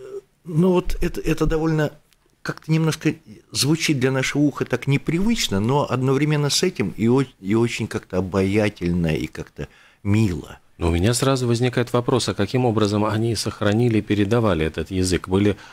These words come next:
Speaker 2: русские школы, были какая-то возможность, э
Speaker 1: Ну, во-первых, Паша, э, э, Прасковья Николаевна, она училась в Париже,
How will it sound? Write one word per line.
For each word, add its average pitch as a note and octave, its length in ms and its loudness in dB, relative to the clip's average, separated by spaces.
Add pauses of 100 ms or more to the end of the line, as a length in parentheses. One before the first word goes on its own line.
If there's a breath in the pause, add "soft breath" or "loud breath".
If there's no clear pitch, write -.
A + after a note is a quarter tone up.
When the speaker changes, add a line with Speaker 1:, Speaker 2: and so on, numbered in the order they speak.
(140 loud breath)
Speaker 2:
русские G2 440 -2
школы, A2 580 2
были F#2+ 300 2
какая-то F#2 480 -2
возможность, F2 720 -2
э F2+ 360 -6 (140)
Speaker 1:
Ну, G#2 180 2
во-первых, G2 540 2
Паша, G#2+ 720 0
э, C#3+ 100 -2
э, D#2 1200 0
Прасковья D2+ 360 -2
Николаевна, D2 760 -2
она D2+ 280 -2
училась D#2+ 520 -2
в - 60 -8
Париже, D#2 840 0